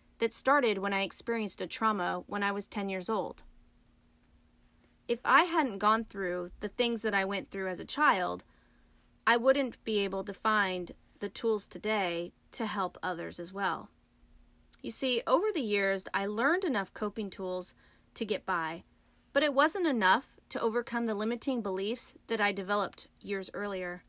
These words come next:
On the outside, I looked like a model citizen, a loving wife, mother, and friend. But there was always something deep inside of me that felt unlovable.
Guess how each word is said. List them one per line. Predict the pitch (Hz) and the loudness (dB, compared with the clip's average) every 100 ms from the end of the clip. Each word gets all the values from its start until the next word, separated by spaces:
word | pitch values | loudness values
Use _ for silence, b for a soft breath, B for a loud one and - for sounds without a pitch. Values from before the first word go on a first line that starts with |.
| _ _ _ _ _ _ _ _ 240 | _ _ _ _ _ _ _ _ 2
On | 262 | 2
the | 262 | 4
outside, | 220 254 - 302 311 277 | 2 2 0 0 2 2
I | |
looked | 220 226 | 0 0
like | 247 220 | -4 -6
a | |
model | 196 196 202 | -2 0 -2
citizen, | 196 196 185 - 170 175 175 _ _ - | -4 -8 -8 -8 -8 -10 -12 _ _ -8
a | 202 | -4
loving | 196 196 202 | -2 -4 0
wife, | 226 240 226 - - - | 4 4 2 -8 -20 -8
mother, | 214 208 208 202 - - | -4 -2 0 -2 -4 -10
and | 202 196 | -10 -10
friend. | - 175 170 175 _ _ b b b b _ _ | -8 -6 -6 -10 _ _ b b b b _ _
But | 240 | 4
there | 277 | 4
was | 269 - | 4 2
always | 247 254 | 2 2
something | - 285 294 370 302 | 2 2 2 0 0
deep | 247 - | 0 -4
inside | 269 - 208 220 | -4 -2 -2 -2
of | |
me | 190 | -4
that | 180 - | -4 -4
felt | 202 190 190 | -2 -2 -2
unlovable. | 190 190 190 180 175 | -4 -4 -6 -6 -6